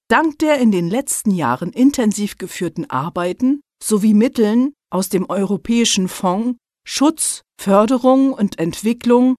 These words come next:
des kulturellen Erbes im Bereich der Rehabilitations- und Erholungszone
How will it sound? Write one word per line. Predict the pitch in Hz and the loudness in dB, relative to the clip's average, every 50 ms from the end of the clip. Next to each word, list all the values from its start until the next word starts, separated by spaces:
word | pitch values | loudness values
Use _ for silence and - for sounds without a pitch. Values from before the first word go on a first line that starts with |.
| - | -2
des | - - - - - | -6 -6 -6 -6 -6
kulturellen | - - 285 294 294 311 269 220 208 202 196 180 170 - - | 0 0 0 0 0 -2 -2 0 0 0 0 0 -2 -4 -2
Erbes | 156 147 160 196 190 233 247 240 - - - - _ _ - | -2 0 0 0 0 -2 -2 -2 -4 -8 -10 -14 _ _ -6
im | 202 190 202 | -2 -2 0
Bereich | 175 196 180 185 175 185 240 285 285 - - - _ _ - | 0 0 -2 0 -2 0 0 0 -2 -4 -8 -18 _ _ -4
der | 165 160 151 | -4 -2 0
Rehabilitations- | 190 190 202 190 202 175 196 165 165 165 - 147 147 - - - - 185 190 220 240 247 240 - | 0 0 0 0 -2 -2 -2 -4 -6 -6 -8 -8 -10 -8 -6 -4 -4 -2 2 4 4 4 2 0
und | - - 165 - | -6 -8 -8 -8
Erholungszone | - 117 139 143 214 226 226 226 220 208 - - - - _ - - 220 208 214 208 214 208 208 | -8 -8 -4 -2 0 2 2 2 0 0 -2 -6 -10 -12 _ -6 -4 -2 2 2 2 2 2 0